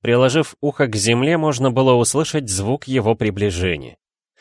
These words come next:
Население города Васлуя не просто приложило ухо к земле, но и затаило дыхание. На улицах, на рынке и в синагогах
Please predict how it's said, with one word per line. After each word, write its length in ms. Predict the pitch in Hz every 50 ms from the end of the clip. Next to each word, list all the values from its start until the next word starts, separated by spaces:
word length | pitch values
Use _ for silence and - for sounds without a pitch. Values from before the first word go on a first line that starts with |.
| - - _ _ -
Население 640 | 90 90 - - 101 107 113 110 107 104 104 95
города 480 | 85 92 107 107 104 92 85 101 95 87
Васлуя 680 | 90 107 120 120 110 - - 101 104 101 98 95 95
не 120 | 95 95 90
просто 420 | - 117 127 127 123 - - 98
приложило 540 | - 92 95 95 98 95 85 98 101 98 95
ухо 240 | 95 92 - 101 90
к 80 | 85
земле, 460 | 87 90 95 95 98 98 107 120 135
но 220 | 135 131 123 123 123
и 120 | 123 120
затаило 560 | 110 101 113 104 - 117 117 117 113 117 117
дыхание. 560 | 107 117 110 - - 139 139 120 95 80 - _ _ _ _ _ _ _ - - _ _ _ -
На 180 | 104 110 110 - -
улицах, 600 | 156 170 165 156 131 - - 123 104 - - _ _
на 160 | - 101 98 98
рынке 440 | 104 113 123 131 127 - - 117
и 240 | 104 - 101 95 90
в 80 | - -
синагогах 720 | - 110 101 98 92 85 85 113 127 139 135 135 127 -